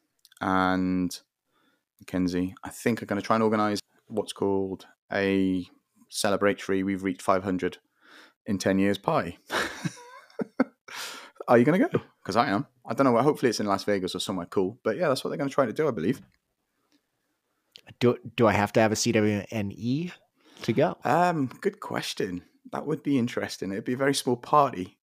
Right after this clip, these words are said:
Speaker 1: if it was a criteria. I don't, I don't know.
Speaker 2: <laughs>
Speaker 1: They may do that. Uh, but that means you're just gonna have to go and get yourself one and, and be five oh one or five oh two.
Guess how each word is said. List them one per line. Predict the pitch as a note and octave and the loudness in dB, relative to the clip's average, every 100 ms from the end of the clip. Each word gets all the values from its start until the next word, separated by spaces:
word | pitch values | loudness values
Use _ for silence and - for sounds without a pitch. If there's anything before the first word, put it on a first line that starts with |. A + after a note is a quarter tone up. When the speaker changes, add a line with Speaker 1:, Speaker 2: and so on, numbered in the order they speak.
| - | -10
Speaker 1:
if | A2 | -4
it | A#2 | -2
was | G2+ A2 | 2 2
a | G#2+ | 2
criteria. | - G2+ F#2+ - A2 G2+ F#2+ G#2 - _ - - - | -2 -4 -4 0 4 4 2 0 -6 _ -20 -20 -2
I | C#3+ | 2
don't, | F#3 E3 A#3 B3 - B3 - | 4 4 2 -2 -2 -2 0
I | |
don't | F#3+ A#3 | 0 0
know. | A#3 - G2 G3+ | 0 0 0 -2
Speaker 2:
<laughs> | - | 0
Speaker 1:
They | C3+ D3 | 2 2
may | F#3 C#4+ | 2 2
do | F#3 G2 F2+ | 2 2 0
that. | E2+ - _ - | -4 -10 _ -14
Uh, | - - F2 - - - - - _ _ - - - - - | -12 -10 -10 -10 -12 -14 -16 -18 _ _ -20 -20 -20 -14 0
but | C3+ - | 0 2
that | D3 | 4
means | C#3 B2+ | 6 4
you're | A#2 | 2
just | A#2 | -2
gonna | - A2+ | -2 -4
have | |
to | - | -4
go | G#2+ | -4
and | G#2 | -2
get | |
yourself | G#2 - F#2+ - | -2 -4 -4 -4
one | G2 | -4
and, | F#2+ F#2+ | -4 -6
and | - F#2+ | -8 -4
be | G2 | -4
five | G2 - G2 | -2 -2 0
oh | F#2+ F#2+ | 2 2
one | G2 F#2+ | 2 0
or | F#2 | -2
five | - G2 | 0 0
oh | F#2 | 0
two. | F#2 F#2+ G2+ | -4 -4 -4